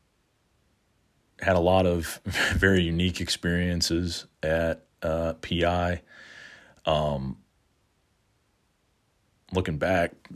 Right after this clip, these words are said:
probably should have been some active duty time in there, honestly, that's probably, uh, one thing I definitely would have changed was active duty time. And had a great,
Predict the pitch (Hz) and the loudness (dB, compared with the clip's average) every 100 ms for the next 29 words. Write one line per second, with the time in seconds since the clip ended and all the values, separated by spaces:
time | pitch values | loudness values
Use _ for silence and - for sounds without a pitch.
0 | - - 85 80 78 82 71 78 78 78 | -12 0 2 2 -2 -4 -4 -4 -6 -4
1 | 78 80 73 76 73 76 85 85 82 82 | -4 -4 -6 -4 -4 -4 -2 -2 -4 -4
2 | 85 82 87 _ _ _ 82 80 82 - | -4 -4 -8 _ _ _ -4 -2 -2 -2
3 | 78 76 95 87 76 69 - _ - 82 | -2 -2 2 2 2 -2 -10 _ -10 -8
4 | 82 78 76 73 71 73 76 76 73 69 | -4 -4 -4 -4 -4 -4 -4 -6 -6 -6
5 | 67 73 69 65 - 73 71 85 76 - | -6 -6 -8 -12 -10 -8 -6 -4 -4 -6
6 | 73 73 76 76 82 82 80 80 _ _ | -8 -6 -6 -4 -4 -4 -6 -10 _ _
7 | _ _ _ _ _ _ _ _ _ _ | _ _ _ _ _ _ _ _ _ _
8 | - - - - - - - - - 92 | -10 -10 -10 -12 -14 -14 -16 -20 -6 0
9 | 87 85 82 82 78 - - _ _ _ | 0 2 0 -2 -4 -6 -10 _ _ _
10 | _ _ _ _ _ _ _ _ _ _ | _ _ _ _ _ _ _ _ _ _
11 | _ _ _ _ - 98 95 92 98 98 | _ _ _ _ -4 2 4 4 4 4
12 | - | 0